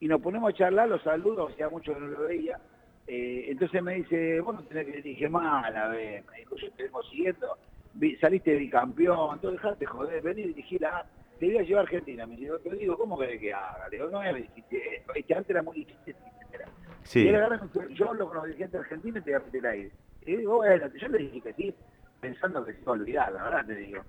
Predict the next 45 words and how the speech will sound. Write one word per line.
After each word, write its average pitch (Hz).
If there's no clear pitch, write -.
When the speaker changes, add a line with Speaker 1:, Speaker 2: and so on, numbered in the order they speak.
Speaker 1:
Entonces 185
le 156
digo, 185
me 131
llama 151
la 156
otra 147
semana, 175
me 131
dice, 147
"Hola, 160
sí, 160
Ricardo, 156
¿qué 180
haces?". 120
Yo 170
estaba 175
en 165
Mar 151
del 156
Plata, 220
estaba 147
jugando 147
con 131
Tigre, 214
yo -
estaba 175
dirigiendo 165
a 160
Tigre, 110
y 127
jugábamos 156
con 147
Aldo 139
Civi 117
allá 127
en, 117
en 113
Mar 117
del 120
Plata. 104
Y -
me, 123
me 139
dice, -